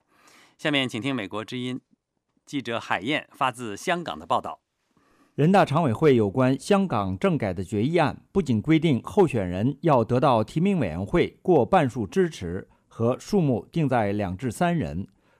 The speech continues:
Speaker 2: 更将人大二零零七年决定的提委会需参照选委会的组成方式改为按照，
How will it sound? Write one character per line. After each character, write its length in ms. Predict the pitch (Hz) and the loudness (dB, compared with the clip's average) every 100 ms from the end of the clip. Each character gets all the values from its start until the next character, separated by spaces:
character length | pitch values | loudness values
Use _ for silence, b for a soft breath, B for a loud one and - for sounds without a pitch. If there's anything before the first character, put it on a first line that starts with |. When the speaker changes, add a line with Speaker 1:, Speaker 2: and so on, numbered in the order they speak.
| - | -2
Speaker 2:
更 180 | 214 147 | 2 4
将 220 | 160 151 | 4 4
人 220 | 117 127 | 2 0
大 260 | 165 113 - - | -2 -4 -6 4
二 140 | 190 | 4
零 220 | 135 135 | 6 4
零 140 | 135 175 | 2 0
七 180 | 208 | 0
年 200 | 170 120 | 0 0
决 200 | 123 117 | 0 0
定 180 | 147 131 | 2 0
的 180 | 101 80 - | 0 -4 -8
提 200 | - 175 | -2 0
委 200 | 120 78 | 0 -2
会 320 | - 147 - b b | 0 0 0 b b
需 360 | - 156 151 - | -8 -2 -2 -2
参 280 | - 202 190 | 0 0 2
照 220 | 156 87 | 0 -2
选 260 | - 127 165 | -2 0 0
委 120 | 95 | 0
会 200 | 82 151 | -2 -2
的 180 | 113 98 | 0 -2
组 160 | 98 82 | -6 -6
成 180 | 107 | -4
方 240 | 113 151 151 | -2 0 -2
式 280 | 160 90 - b b | -4 -6 -8 b b
改 220 | 117 95 | -2 -2
为 300 | 98 117 143 - | 0 0 0 -2
按 260 | 190 95 | -2 -2
照， 320 | 123 113 - | -2 -4 -6